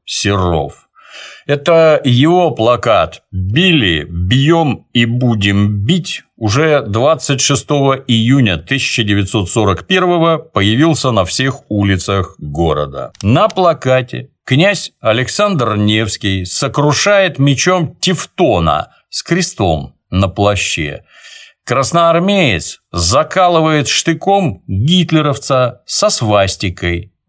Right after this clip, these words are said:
на рукаве. Вот с таким заступником Ленинград устоит.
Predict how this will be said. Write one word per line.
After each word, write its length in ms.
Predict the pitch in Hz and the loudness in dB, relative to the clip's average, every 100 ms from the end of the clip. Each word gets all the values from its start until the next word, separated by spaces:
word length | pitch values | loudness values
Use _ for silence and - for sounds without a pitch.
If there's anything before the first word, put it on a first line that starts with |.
| - | -6
на 240 | 92 98 | 0 0
рукаве. 640 | 92 85 92 90 82 76 | 0 -2 -2 0 -2 -4
Вот 340 | 76 147 269 269 | -2 0 2 0
с 80 | - | -2
таким 560 | 220 175 254 233 123 | -2 0 -2 -2 -6
заступником 1120 | - 101 123 - - 135 92 87 78 80 80 82 | -4 0 0 -2 -2 -4 -2 -6 -2 -2 -4 -6
Ленинград 720 | 117 143 143 156 170 180 175 _ | -4 0 0 2 2 0 -2 _
устоит. 880 | 123 117 - - 117 101 82 67 - | -4 -4 -4 -2 0 0 -2 -6 -14